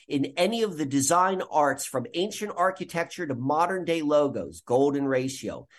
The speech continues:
Mathematics, including many ways that it can be derived, golden ratio. Geometry, golden ratio. Cosmology and physics, golden ratio. Financial market pricing, gaming strategy, golden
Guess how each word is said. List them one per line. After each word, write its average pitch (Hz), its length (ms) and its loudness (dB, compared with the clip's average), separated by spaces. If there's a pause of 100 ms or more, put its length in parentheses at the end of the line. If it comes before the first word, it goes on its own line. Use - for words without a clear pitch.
(200)
Mathematics, 175 1040 0
including 139 560 2
many 202 260 4
ways 180 540 2
that 139 160 2
it 139 100 -4
can 139 140 -6
be 147 80 2
derived, 147 520 0
golden 165 320 6
ratio. 147 520 2
Geometry, 165 720 2
golden 160 340 4
ratio. 139 520 0 (240)
Cosmology 165 840 2
and 135 100 -4
physics, 131 460 -2
golden 185 340 2
ratio. 175 580 -2 (360)
Financial 214 600 4
market 202 520 2
pricing, 117 460 -6
gaming 202 420 -2
strategy, 127 500 -2
golden 202 600 2